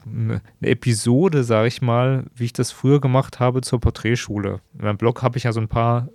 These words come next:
äh, Episoden zum Thema Porträtschule gemacht und die sind auch gut angekommen. Manches, finde ich, ist aber nicht geschickt zu trennen oder zu teilen. Und dann ist daraus halt dieses E-Buch gew-, geworden, ist fast fertig. Ich überarbeite jetzt nochmal, kürze da noch ein bisschen, weil ich das eigentlich ganz,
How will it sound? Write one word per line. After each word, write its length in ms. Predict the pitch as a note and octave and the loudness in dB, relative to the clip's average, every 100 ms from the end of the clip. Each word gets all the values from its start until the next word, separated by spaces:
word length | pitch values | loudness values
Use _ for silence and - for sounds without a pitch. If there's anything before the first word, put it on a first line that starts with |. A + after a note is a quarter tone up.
| _ | _
äh, 200 | G#3 A2+ | -10 -6
Episoden 520 | A#2+ B2+ A2+ A#2+ C3+ B2+ | -4 -2 2 2 2 0
zum 200 | A#2+ A2+ | -2 0
Thema 180 | A#2+ | 0
Porträtschule 600 | G#2+ G#2 - D3 - D#3+ | 0 -2 -2 -2 0 0
gemacht 440 | D3+ C#3+ D3 - - | 0 0 0 -2 -4
und 720 | C3 B2 B2+ B2+ B2+ - - - | 2 4 4 4 0 -6 -8 -4
die 80 | A#2+ | 0
sind 160 | B2 | 2
auch 100 | A#2 | 2
gut 160 | C#3+ - | 2 0
angekommen. 720 | D3+ G3+ D#3 A#2 A#2 C#3+ G#3 _ - | 2 0 0 0 2 0 -2 _ -2
Manches, 540 | B2 D3 D#3 - - | -2 0 -2 -4 -14
finde 320 | - C#3+ F3 | -4 0 0
ich, 140 | F3+ C3 | 0 0
ist 120 | C#3 | -2
aber 440 | C3+ C#3 C#3 C3 C#3 | 0 2 4 2 0
nicht 380 | C3+ D#3 - | 0 -2 -4
geschickt 400 | - - D3 - | -6 -2 -2 -4
zu 180 | - C3 A#2+ _ _ | -6 -4 -6 _ _
trennen 340 | - A2 C3 B2 | -2 0 2 0
oder 120 | A#2 | -2
zu 120 | A2+ | -6
teilen. 400 | - - A2 G#2 | -8 0 0 0
Und 140 | G2 | -2
dann 320 | A2+ B2+ B2+ - | -2 -2 -2 -4
ist 240 | A#2 - | -6 0
daraus 180 | A#2 - | 0 0
halt 120 | A2+ | -2
dieses 140 | A2 | -6
E-Buch 320 | - C#3 D#3 - | -4 -2 -2 0
gew-, 300 | C3+ B2 - | -2 -2 -6
geworden, 540 | B2 B2 C#3 C#3 C#3+ - - - - _ - | 2 4 4 4 -2 -8 -20 -20 -20 _ -8
ist 140 | A#2 | -6
fast 260 | - A2+ - | 0 -2 0
fertig. 420 | B2+ C#3 D3 C3 | 2 4 2 0
Ich 140 | A2+ | -2
überarbeite 480 | A#2 A2+ A2+ C3 C3 | -4 2 2 2 0
jetzt 160 | B2 - | -2 -2
nochmal, 400 | A2+ B2 A#2+ A#2+ | -2 0 0 0
kürze 320 | - B2+ C#3 | 0 0 2
da 100 | A#2+ | 2
noch 160 | A#2+ A#2+ | 2 2
ein 60 | |
bisschen, 300 | A#2+ A#2+ B2 | 0 0 0
weil 60 | G#2+ | -2
ich 60 | |
das 300 | - A2+ - | -2 -4 -6
eigentlich 240 | - A2+ - | -8 -6 -2
ganz, 220 | A2+ - | -2 -2